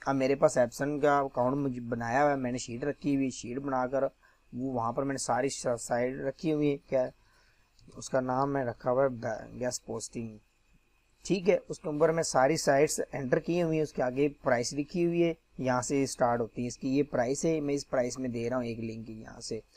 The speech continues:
ये सारी मेरी साइट है, अभी इसको मैंने अपडेट नहीं किया, अभी इसके बाद बड़ी साइट्स और आई हैं, वो भी वहाँ पर अवेलेबल है, तो मैं इन पे करता हूँ। और basically ये रियल साइट्स है, ये पीबीएन नहीं, एक होता है पीबीएन जो एक्सपायर्ड मेल लेकर बनाया जाता है, इस पर ट्रैफिक नहीं होती, कुछ इसमें डीए अच्छा होता है,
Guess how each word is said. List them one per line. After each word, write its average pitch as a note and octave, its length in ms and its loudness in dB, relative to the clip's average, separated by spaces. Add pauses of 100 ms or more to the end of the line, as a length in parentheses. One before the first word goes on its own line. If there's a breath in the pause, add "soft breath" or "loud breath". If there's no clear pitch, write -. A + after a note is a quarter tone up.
(360 soft breath)
ये D3+ 60 -2
सारी D#3 300 8
मेरी D3 260 2
साइट A#2+ 280 0
है, B2 80 0
अभी C#3 120 2
इसको C#3+ 180 0
मैंने C#3+ 160 0
अपडेट C3 320 0
नहीं D3+ 200 -4
किया, D3 120 4
अभी C#3 80 0
इसके C#3 180 -2
बाद C3+ 220 2
बड़ी C3 220 -2
साइट्स B2+ 400 -2
और C3 180 2
आई C3+ 200 0
हैं, C#3 80 0
वो B2 200 0
भी C3+ 280 0
वहाँ A#2 200 -6
पर B2+ 140 -2
अवेलेबल A2+ 640 -4
है, G2+ 120 -8 (560 soft breath)
तो B2+ 80 0
मैं D3 200 2
इन D3 100 2
पे D3+ 120 6
करता A#2+ 340 -2
हूँ। A#2 140 -4
और C3 180 2
basically D#3 520 2
ये C#3+ 220 6
रियल C#3 300 4
साइट्स C3 420 4
है, C#3 140 2
ये C3 200 2
पीबीएन C3 480 0
नहीं, C3+ 280 -2
एक B2 60 -4
होता C3 200 0
है D3+ 100 0
पीबीएन A#2+ 520 -2
जो B2+ 360 -4
एक्सपायर्ड C3+ 500 0
मेल B2 220 -2
लेकर B2+ 260 -4
बनाया A#2+ 300 -4
जाता B2 180 -4
है, B2 60 -4
इस A#2+ 100 -8
पर B2+ 120 -12
ट्रैफिक B2+ 340 -4
नहीं C3 160 -4
होती, A#2+ 140 -6
कुछ B2 240 -8
इसमें B2 340 -8
डीए A#2+ 220 -2
अच्छा A#2 260 -4
होता A#2+ 260 -6
है, A#2 80 -8